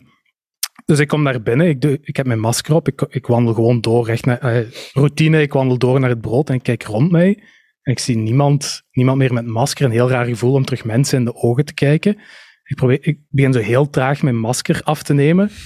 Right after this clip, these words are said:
En ik zie juist op dat moment, quasi in slow motion, nog zo iemand binnenkomen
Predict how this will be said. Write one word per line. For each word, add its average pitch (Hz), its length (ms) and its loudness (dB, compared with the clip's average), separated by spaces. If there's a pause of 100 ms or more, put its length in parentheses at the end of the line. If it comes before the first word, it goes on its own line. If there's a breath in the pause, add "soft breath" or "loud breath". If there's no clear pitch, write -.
(180)
En 139 80 0
ik 135 80 -2
zie 135 160 0
juist 156 220 2
op 123 160 -2
dat 131 140 2
moment, 151 520 0
quasi 151 380 0
in 147 100 0
slow 135 240 -2
motion, 131 520 0
nog 123 200 -2
zo - 120 -2
iemand 147 420 0
binnenkomen 160 720 2